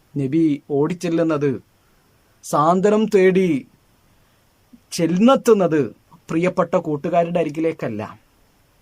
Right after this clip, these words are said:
നബി ആദ്യം ഓർക്കുന്നത് ഖദീജയെയാണ്. ആ പ്രിയപ്പെട്ടവൾ നബിക്ക് നൽകിയ സാന്ത്വനവും പരിചരണവും പരിഗണനയും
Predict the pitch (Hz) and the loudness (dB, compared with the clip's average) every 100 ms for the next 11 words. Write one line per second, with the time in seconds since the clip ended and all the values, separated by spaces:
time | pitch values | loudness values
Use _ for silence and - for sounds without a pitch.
0 | 131 139 135 143 165 156 147 165 160 156 | -10 -4 -2 0 -2 -2 -2 -4 -4 -4
1 | 156 131 139 147 160 131 113 90 - _ | -6 -6 -8 -6 -4 -4 -6 -10 -18 _
2 | _ _ _ _ _ _ _ _ _ _ | _ _ _ _ _ _ _ _ _ _
3 | _ 131 135 143 - 147 160 165 151 - | _ -2 0 0 -2 -2 -2 -2 -4 -4
4 | 147 151 147 151 _ _ - 147 156 - | -2 0 -2 -6 _ _ -8 -4 -4 -4
5 | 170 160 147 156 151 143 135 - _ _ | -2 -2 -4 -4 -2 0 -2 -8 _ _
6 | - - 160 175 196 185 175 127 98 - | -16 -4 0 0 2 0 0 -2 -6 -12
7 | _ _ - 165 180 185 202 185 131 101 | _ _ -4 -2 0 2 4 2 -2 -4
8 | 95 - _ 175 175 196 233 233 214 165 | -10 -16 _ -2 0 2 4 4 2 0
9 | 117 | -2